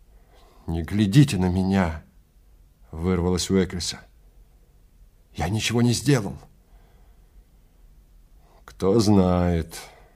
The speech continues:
«Я только соскочил с тропы и вымазал башмаки глиной!» «Чего от меня хотите?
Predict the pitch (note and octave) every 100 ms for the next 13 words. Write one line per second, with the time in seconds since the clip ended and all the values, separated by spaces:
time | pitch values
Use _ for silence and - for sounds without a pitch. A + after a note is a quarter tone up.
0 | - - - - - - - _ - F#2+
1 | G#2+ G2+ A2+ A2+ - A2+ F#3+ E3 - G#2+
2 | - F#3 G3 C#3 A2+ A2 G#2 F3 F3 F#3
3 | E3 D#3 E3+ G3 E3 D#3+ A#2+ G2 F#2 -
4 | - - - - - - _ _ _ _
5 | _ _ - F#3 G3 G#3 G#3+ G#3 G#3+ -
6 | G#3+ - -